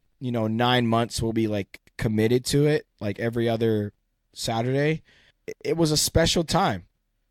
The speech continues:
And I think it was great for us 'cause we were all around the country,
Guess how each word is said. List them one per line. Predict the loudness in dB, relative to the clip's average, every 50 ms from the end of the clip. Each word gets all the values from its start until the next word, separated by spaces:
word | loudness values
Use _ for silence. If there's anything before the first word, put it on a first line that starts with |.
| _ _ _ _ -10
And | -6 -4 -4 -2
I | -2 -4
think | -4 -4 -4 -4 -4 -6 -8 -12 _ _ _ _ _ _ -10
it | -8 -4
was | -2 0 0 -2 -2
great | -4 -2 0 0 0 0 -2 -4
for | -4 -2 -2
us | -2 -2
'cause | -4 -4 -6
we | -4
were | -2 -2 -2
all | 0 2 2 4 4 4
around | 2 2 0 -2 -2 -4
the | -6 -8
country, | -6 -6 -8 -6 -6 -6 -4 -4 -2 -2 -2 -4 -6